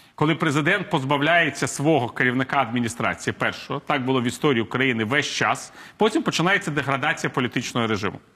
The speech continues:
Деградація політичного режиму Кучми, коли почалися потім негаразди і кризи, почалася після відставки Дмитра Табачника. Почали змінюватися керівники адміністрації, почалися конфлікти в оточенні, почався конфлікт з Лазаренком. Тобто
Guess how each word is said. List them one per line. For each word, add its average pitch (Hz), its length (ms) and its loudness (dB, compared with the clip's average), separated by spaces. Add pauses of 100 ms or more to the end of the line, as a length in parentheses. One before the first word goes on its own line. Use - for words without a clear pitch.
(340)
Деградація 165 560 2
політичного 143 520 0
режиму 135 280 2
Кучми, - 340 2
коли 139 160 2
почалися 151 420 0
потім 156 300 0
негаразди 139 500 2
і 143 40 4
кризи, 131 380 -2 (400)
почалася 165 480 0
після - 280 0
відставки 156 500 0
Дмитра 143 320 0
Табачника. 113 500 -4
Почали 160 300 2
змінюватися 151 540 2
керівники 151 360 2
адміністрації, 147 800 0 (160)
почалися 160 400 -2
конфлікти 160 460 0
в 151 100 2
оточенні, 147 680 2 (180)
почався 156 380 -2
конфлікт 160 380 2
з 139 40 -4
Лазаренком. 147 1120 2
Тобто 185 320 2